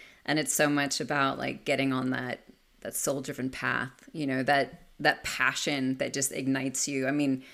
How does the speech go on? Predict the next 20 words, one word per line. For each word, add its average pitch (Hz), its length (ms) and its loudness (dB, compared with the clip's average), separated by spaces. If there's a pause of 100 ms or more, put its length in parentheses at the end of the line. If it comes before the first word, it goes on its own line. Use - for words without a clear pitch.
(360)
I 170 260 8
have, 160 680 0 (280)
I - 60 -8
have 156 160 -4
jumped 147 300 0
off 139 180 0
some 143 200 -2
big 139 260 -2
cliffs - 580 -4 (160)
for - 220 -2
that, 135 520 -4
for - 140 -6
that 135 180 0
excitement. 131 680 -2 (420)
And 170 160 2
I 175 40 4
think 202 200 2
you're 175 100 2
so 156 240 6
right. 143 460 2